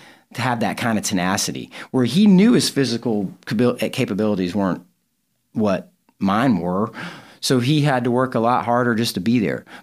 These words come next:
But he wor-, he did the extra work because he knew he mattered and he believed he mattered. So when the moment came, he stepped up and did the thing. And then that I always, and then I come back, well, there's another side to that.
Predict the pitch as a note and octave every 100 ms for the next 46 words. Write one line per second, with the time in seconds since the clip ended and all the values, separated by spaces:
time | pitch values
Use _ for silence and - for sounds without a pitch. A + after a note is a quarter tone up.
0 | - B2 A#2+ D#3 D3 C#3+ D#3 C#3 C3 B2+
1 | C3 C#3 A3+ F3 - _ _ - - C3
2 | B2 A2 - _ _ - C3 C3 A#2 G#2+
3 | A2 F#2+ - - _ _ _ A#2+ G#2 A2
4 | B2 A#2+ G2 F2+ C#2 - - _ - -
5 | - - B2+ B2+ B2 C3 B2+ A2 D3+ C3+
6 | G#2+ - A#2 G#2+ A2 G2+ G2 G2 F2 -
7 | B2+ A2 - B2+ C#3+ C#3 C#3 - - D3
8 | D3+ - C3+ D#3+ F3 D3+ F3 G#3 G#3 G3+
9 | F3 C#3+ C#3+ C#3 D3+ D3 F3 A#3 - E3+
10 | D#3+ E3 F#2 D2+ -